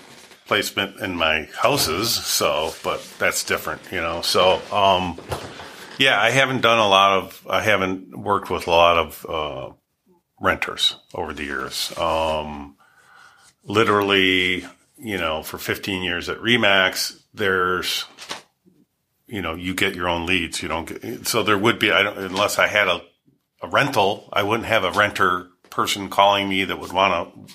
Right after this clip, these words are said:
you know, work with me. So I've helped people over the years, but it's not something, um, that I do a lot of. And, and it's, you know, there's not a lot of three thousand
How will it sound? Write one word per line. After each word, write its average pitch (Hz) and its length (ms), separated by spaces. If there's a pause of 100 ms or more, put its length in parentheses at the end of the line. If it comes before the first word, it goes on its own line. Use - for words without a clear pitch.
(140)
you 101 100
know, 82 120
work 107 260
with - 180
me. 78 100
So - 160
I've 151 120
helped 117 260
people 90 240
over 87 180
the 80 60
years, 82 300
but 82 140
it's - 120
not 85 220
something, 85 440 (840)
um, 90 600 (200)
that 104 280
I 87 100
do 90 180
a - 20
lot 95 280
of. 92 260
And, 113 560
and 104 200
it's, - 280 (200)
you 113 140
know, 90 380
there's 95 200
not 92 180
a - 20
lot 87 200
of - 60
three 87 180
thousand 82 460